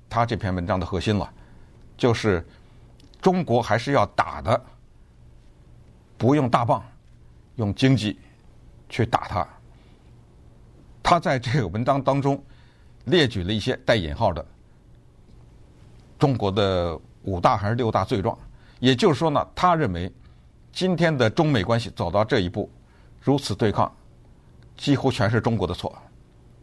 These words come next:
这是他的文章的逻辑。那么接下来就引出了那第三个问题。这第三个问题就是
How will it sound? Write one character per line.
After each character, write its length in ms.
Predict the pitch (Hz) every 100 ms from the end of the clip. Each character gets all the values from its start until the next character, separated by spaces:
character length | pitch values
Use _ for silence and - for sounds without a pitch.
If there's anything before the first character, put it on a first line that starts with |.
| - - - - -
这 160 | 170
是 120 | 120 113
他 200 | 113 104
的 100 | 104
文 220 | 90 98
章 160 | 95 98
的 80 |
逻 200 | 82 85
辑。 180 | 98 98 - - - - - -
那 140 | 143
么 80 | 120
接 180 | 123 202
下 140 | 170
来 180 | 113 110 -
就 200 | 139 117
引 220 | 107 90
出 160 | - 110
了 140 | 107 - -
那 160 | 120
第 180 | 117 160
三 280 | 120 196 202
个 100 | 127
问 140 | 92
题。 240 | - 69 - - - - - - - - -
这 140 | 185
第 160 | 185 190
三 280 | - 220 208
个 100 | 170
问 120 | 147
题 160 | -
就 160 | 117 135
是 420 | 117 110 107 95